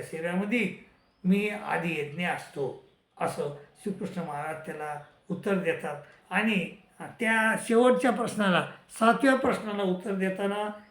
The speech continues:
श्रीकृष्ण महाराज म्हणतात, "अर्जुना, अं, यम यम वापी स्मरण भावम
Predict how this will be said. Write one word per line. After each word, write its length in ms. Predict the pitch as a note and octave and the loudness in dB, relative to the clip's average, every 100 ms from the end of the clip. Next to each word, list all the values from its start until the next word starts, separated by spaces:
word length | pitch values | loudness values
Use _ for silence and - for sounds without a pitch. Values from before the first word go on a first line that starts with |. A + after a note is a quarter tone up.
| _ - | _ -6
श्रीकृष्ण 360 | F#3+ A3 G3 | -4 -4 -4
महाराज 380 | F3 F3 F3 F3 | -4 -2 -4 -4
म्हणतात, 300 | F3 E3+ F3+ F3+ | -6 -6 -8 -6
"अर्जुना, 400 | F3 F3+ G#3+ A#3 A3+ - - _ | -4 -2 0 -2 -2 -10 -20 _
अं, 440 | F3+ E3 D#3 D3+ D3+ | -6 -2 -2 -4 2
यम 200 | F#3 G#3+ | 4 6
यम 240 | A#3+ B3 | 4 4
वापी 400 | G3+ F#3 A3+ A#3 | 2 2 2 0
स्मरण 380 | G#3 - E3+ E3 | -2 -6 -4 -4
भावम 500 | D3 C3+ F3 F#3+ E3+ | -4 -2 0 0 -2